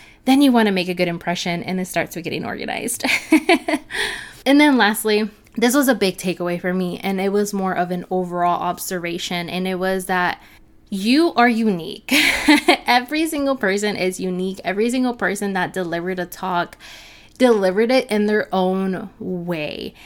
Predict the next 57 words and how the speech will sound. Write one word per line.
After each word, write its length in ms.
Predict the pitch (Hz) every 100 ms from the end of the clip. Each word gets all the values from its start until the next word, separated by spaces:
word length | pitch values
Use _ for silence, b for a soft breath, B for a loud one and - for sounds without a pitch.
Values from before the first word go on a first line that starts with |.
| B B
Like, 300 | 214 202 202
there, 640 | 208 202 214 226 240 240 240 B B B B _
there 320 | - 214 226
seems 480 | 233 - 226 220 220
to 120 | -
be, 460 | 220 214 208 208 202
like, 240 | 190 175
this 480 | 180 185 185 - - -
thought 360 | 190 180 175 -
that 340 | 175 175 - B B B B -
you 120 | 233
can 160 | 240 262
only 220 | 226 220
speak 460 | - - - 220 -
on 100 | 202
a 80 | 196
stage 480 | - - 190 175 -
if 120 | 175
you're 140 | 185
extroverted, 920 | - 170 - - 156 190 - - - 220 B B
because 320 | - 214 214 202
you 80 |
have 320 | 190 - 202 -
to 100 | 196
bring 480 | 185 208 208 254
that 220 | 233 214 196
level 260 | 190 190
of 120 | 185 -
energy 500 | 220 220 214 202 202
to 180 | 185 226
the 80 | 196
stage. 640 | - - 220 190 175 180 B B B -
And 240 | 220 214 202
I 100 | 214
feel 220 | 220 214
like 260 | 220 208
that 280 | 196 180 180
holds 600 | 180 - - 247 240 214
a 60 | -
lot 220 | 185 180
of 80 | 185
people 260 | 180 175
back, 280 | 180 196 196
especially 500 | 185 - 202 214 220
if 80 | 208
you're 100 | 190
not 160 | 185 180
an 140 | 180
extrovert, 520 | 190 214 - 185 180
because 240 | 180 208 196
you're 80 |
like, 140 | 196 196
"Well, 100 | 214
I 120 | 202
can't 300 | 208 220 -
do 160 | 202 220
that. 260 | 131 -